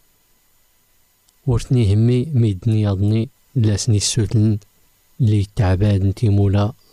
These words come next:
الأصنام. كلو غيكاد أن نرسلني سيا ختورين ربي.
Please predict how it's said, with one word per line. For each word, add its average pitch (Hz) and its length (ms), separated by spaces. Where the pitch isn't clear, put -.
الأصنام. 101 640
كلو 107 260
غيكاد 101 500
أن 113 200
نرسلني 113 580
سيا 110 500
ختورين 104 680
ربي. 98 360